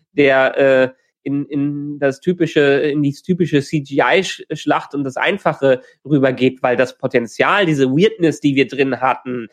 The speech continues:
äh, die war ja schon wirklich toll gemacht und ich hätte mir auch gerne noch, äh, weiter das in der Richtung angesehen. Aber natürlich, wie wir es eben gesagt haben, irgendwer, irgendwann muss auch die Allgemeinheit mal abgeholt,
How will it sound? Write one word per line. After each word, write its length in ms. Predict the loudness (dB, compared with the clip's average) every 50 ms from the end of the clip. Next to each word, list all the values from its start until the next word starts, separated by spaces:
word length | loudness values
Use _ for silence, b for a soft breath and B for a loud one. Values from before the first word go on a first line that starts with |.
| _ _ _ _ _ _
äh, 180 | 0 2 2 2
die 300 | 0 0 -2 0 2 2
war 180 | 2 2 2
ja 160 | 4 2 2 0
schon 440 | -2 -4 -6 -6 -6 -6 -8 -12 -14 -12
wirklich 340 | -10 -8 -8 -8 -10 -14 -8
toll 240 | _ 0 0 0 0
gemacht 440 | -2 -2 0 -2 -2 -2 -6 -14
und 100 | -14 -14
ich 160 | -14 -12 -10 -10
hätte 220 | -8 -8 -8 -8
mir 200 | -6 -4 -2 -2
auch 140 | -2 -4 -2
gerne 320 | -2 0 0 0 0 0
noch, 280 | 0 -2 -2 -4 -4 -2
äh, 200 | 0 0 0 0 -2 _ _ _ _ _ -2
weiter 380 | 0 0 2 2 2 2 2
das 160 | 2 0 0
in 120 | -2 -2 0
der 220 | 2 2 2 2
Richtung 300 | 0 -2 -2 -4 -6 -4
angesehen. 420 | -4 -4 -4 -4 -6 -6 -4 -2 -2
Aber 160 | 0 2 2
natürlich, 540 | 2 0 0 0 0 2 2 0 -2 _ _ _
wie 160 | -8 -8 -4
wir 80 | -4 -4
es 80 | -4 -4
eben 160 | -4 -6 -6
gesagt 260 | -6 -6 -8 -6 -4
haben, 200 | -4 -4 -2 -2
irgendwer, 360 | -4 -4 -2 0 0 0 0 -2 -6 _
irgendwann 300 | -6 -2 0 2 2 2
muss 200 | 2 0 -2 -4
auch 180 | -4 -4 -4 -4
die 160 | -4 -4 -2
Allgemeinheit 520 | -2 0 0 2 2 2 2 2 0 0
mal 120 | 0 0 0
abgeholt, 480 | 0 -2 -4 -2 0 2 2 2 0